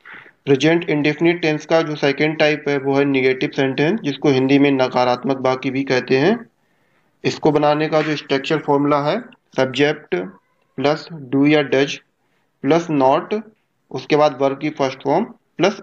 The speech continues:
ऑब्जेक्ट। इसको हम समझते हैं। जैसे कि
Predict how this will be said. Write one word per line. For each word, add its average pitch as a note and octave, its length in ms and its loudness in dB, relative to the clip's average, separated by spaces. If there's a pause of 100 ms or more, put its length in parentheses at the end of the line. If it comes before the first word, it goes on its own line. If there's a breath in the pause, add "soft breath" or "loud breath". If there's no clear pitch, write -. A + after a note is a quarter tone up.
ऑब्जेक्ट। C3 580 -4 (1300 soft breath)
इसको C3+ 240 0
हम E3 100 0
समझते D3 360 -4
हैं। G3 340 -2 (500)
जैसे C#3 320 2
कि F3+ 200 0